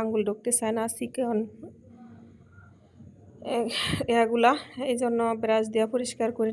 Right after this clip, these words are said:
নিতেছি। আসলে চিপা চাপায় যে এই সমস্ত কাজগুলা থাকে, আপনারা চাইলে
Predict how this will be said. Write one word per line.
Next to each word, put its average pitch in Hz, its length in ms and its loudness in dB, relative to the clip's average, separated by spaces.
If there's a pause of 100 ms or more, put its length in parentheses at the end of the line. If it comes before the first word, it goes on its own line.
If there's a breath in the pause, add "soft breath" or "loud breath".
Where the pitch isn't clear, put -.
নিতেছি। 226 340 -2 (160)
আসলে 220 260 0 (140)
চিপা 247 360 0
চাপায় 220 380 2
যে 226 160 4
এই 220 40 -2 (140)
সমস্ত 233 280 -6 (180)
কাজগুলা 208 460 2 (120)
থাকে, 214 260 -4 (720 loud breath)
আপনারা 214 280 0 (120)
চাইলে 214 220 2